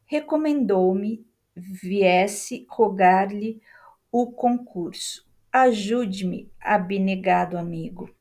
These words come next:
Somos todos irmãos, ajuntou Clarencio generoso,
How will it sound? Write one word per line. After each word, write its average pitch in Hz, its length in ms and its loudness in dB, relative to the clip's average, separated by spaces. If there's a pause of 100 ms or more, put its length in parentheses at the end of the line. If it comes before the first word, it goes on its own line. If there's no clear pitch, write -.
(800)
Somos 254 680 2
todos 226 460 2
irmãos, 185 840 -6 (1040)
ajuntou 208 800 0
Clarencio 202 880 -2
generoso, 190 920 -6